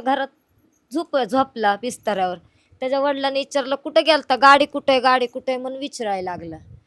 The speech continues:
त्याच्यामुळं तो येड्यासारखं करायला लागला, बापाच्या अंगावर धावून चालला, काय मारायला गचुंडी धरली बापाची. त्यामुळं मग रागाने काय केलं आम्ही, त्याला चौकीमध्ये नेऊन बसवला शांत करायसाठी. ऐकाना झाला. मग ते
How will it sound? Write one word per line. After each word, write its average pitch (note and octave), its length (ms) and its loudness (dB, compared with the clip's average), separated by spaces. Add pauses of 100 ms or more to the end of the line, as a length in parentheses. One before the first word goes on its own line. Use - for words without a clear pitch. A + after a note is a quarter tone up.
(360)
त्याच्यामुळं D4 460 -2
तो D4 120 -4
येड्यासारखं D4+ 640 0
करायला C4 440 2
लागला, F#3 340 -6
बापाच्या A3+ 500 -2
अंगावर G#3+ 280 -2
धावून A3 340 -2
चालला, G3 520 -4 (500)
काय A3+ 120 -4
मारायला A3 680 -2 (100)
गचुंडी B3 360 -2
धरली G3+ 300 -4
बापाची. G3 600 -6
त्यामुळं C4+ 300 -6
मग C#4 180 -10
रागाने C#4 460 0
काय C#4+ 200 -4
केलं C4+ 280 -4
आम्ही, C4 280 -6 (760)
त्याला C4+ 280 -2 (300)
चौकीमध्ये C4+ 520 0
नेऊन B3+ 280 -6
बसवला A3+ 560 -4
शांत C4 460 -2
करायसाठी. F#3+ 600 -6 (460)
ऐकाना C4 460 -4
झाला. F#3+ 320 -8
मग G#3 120 -16
ते C4+ 420 0